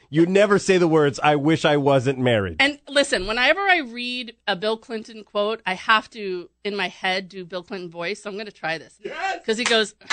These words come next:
Speaker 2: because I did this in the office earlier this week. And you
Speaker 1: This
Speaker 2: guys
Speaker 1: may
Speaker 2: laughed.
Speaker 1: be, this may come close to the
Speaker 2: It could be,
Speaker 1: calendar.
Speaker 2: it could be, could be really bad.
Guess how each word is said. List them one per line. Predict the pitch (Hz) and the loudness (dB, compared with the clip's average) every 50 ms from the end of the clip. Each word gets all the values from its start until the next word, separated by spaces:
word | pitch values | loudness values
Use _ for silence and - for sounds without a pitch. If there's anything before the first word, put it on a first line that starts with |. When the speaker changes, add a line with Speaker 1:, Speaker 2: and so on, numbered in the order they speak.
| - - - _ _ _ _ _ | -10 -10 -12 _ _ _ _ _
Speaker 2:
because | - - 277 285 | -8 -4 0 0
I | 277 | 0
did | 254 - 370 370 | 0 0 -4 -6
this | 320 240 - | -6 -10 -12
in | 247 | -12
the | 226 226 | -4 0
office | 233 233 240 247 214 - | 0 0 2 0 -4 -6
earlier | 214 202 202 208 196 190 | -6 -8 -8 -6 -8 -8
this | 175 180 175 - | -8 -10 -14 -12
week. | 202 190 - - | -12 -14 -12 -14
And | 165 160 | -18 -4
you | 160 | 0
Speaker 1:
This | 165 170 185 - | 2 2 2 2
Speaker 2:
guys | 165 | 2
Speaker 1:
may | 190 196 202 202 208 202 202 | 2 4 4 4 4 4 2
Speaker 2:
laughed. | 202 147 | 2 2
Speaker 1:
be, | 160 170 165 - - 180 | 2 2 2 0 -4 -4
this | 180 170 196 208 214 | 2 2 2 4 4
may | 226 233 226 | 4 2 2
come | 185 - 196 190 160 | 4 2 2 2 0
close | - - 180 190 185 170 - | 0 2 4 4 4 4 2
to | - - 156 | 2 2 2
the | 143 | 2
Speaker 2:
It | - | 2
could | - | 2
be, | 147 | 2
Speaker 1:
calendar. | 147 135 123 110 95 92 85 - _ | 2 2 2 0 -2 -4 -6 -6 _
Speaker 2:
it | 220 214 | -6 -6
could | - 262 | -6 -8
be, | 220 247 208 | -10 -10 -12
could | - - - 226 | -12 -12 -10 -10
be | 262 240 | -10 -10
really | 202 190 180 175 175 | -12 -14 -16 -18 -18
bad. | 170 165 117 73 | -18 -18 -20 -20